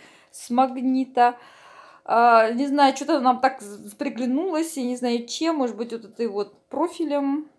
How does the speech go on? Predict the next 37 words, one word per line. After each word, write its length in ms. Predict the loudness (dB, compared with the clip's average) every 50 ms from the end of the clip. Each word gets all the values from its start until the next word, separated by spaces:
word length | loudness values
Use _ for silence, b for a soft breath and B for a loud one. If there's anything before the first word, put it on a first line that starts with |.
| _ _ _ -6 -4
Но 80 | -2
мы 120 | 0 0 0
его 80 | 0
тоже 260 | -2 -2 -2 -2 0 0
ни 80 | 0
разу 240 | 0 0 0 0 -2
не 160 | -2 -2 -2
брали. 520 | -2 2 4 4 4 4 2 -2 -6 -8 -10
Джулиус 800 | -10 -8 -6 -6 -4 -4 -6 -6 -6 -8 -8 -8 -8 -8 -8 -10
Мейн, 1080 | -10 -6 -2 -2 -2 -2 -2 -4 -6 -4 -4 -4 -4 -4 -8 -10 -12 -14 -14 -14 -16 -18 _
Мейн, 680 | -14 -12 -10 -8 -6 -4 -4 -4 -4 -4 -6 -6 -8
как-то 280 | -10 -12 -14 -12 -14 -10
так. 260 | -10 -10 -10 -10 -14 B B B B B B B B B B B B B B -14 -14 -8
Кофе 580 | -2 0 0 0 0 -6 -14 -10 -6 -6 -6 -6
крем 720 | -8 -6 _ -4 -4 -4 -6 -6 -4 -2 -2 0 0 0
Интенса. 1000 | 0 -2 -4 -6 _ -6 -6 -6 -6 -10 -12 -12 -8 -4 -4 -2 -2 -2 -2 -2 -2
Вот 180 | -4 -4 -6
так 160 | -6 -8 -8 -8
это 220 | -12 -12 -14 -14
всё 240 | -14 -12 -10 -10 -10
выглядит. 760 | -10 -10 -12 -12 -10 -10 -10 -10 -8 -6 -6 -8 -8 -8 -10 _
Это 340 | -4 -4 -4 0 0 0 2
у 80 | 2
нас, 320 | 0 -2 -2 -2 -4 -6 -6
сразу 300 | -6 -4 -4 -6 -8 -10
скажу, 300 | -10 -8 -8 -8 -6 -4
Made 360 | -4 -4 -2 -4 -6 -6 -6
in 260 | -6 -6 -6 -8 -10
Italia. 460 | -8 -6 -4 -4 -4 -4 -6 -6 -6
Мы 200 | -6 -4 -4 -6
уже 120 | -6 -8 -12
всё 160 | -14 -14 -14
тут 220 | -16 -16 -20 -16
вычитали 340 | -16 -14 -14 -14 -12 -12 -12
ещё 240 | -12 -12 -12 -10 -8
в 40 | -6
магазине. 800 | -6 -4 -4 -6 -6 -6 -6 -6 -6 -6 -6 -6 -6 -8 -10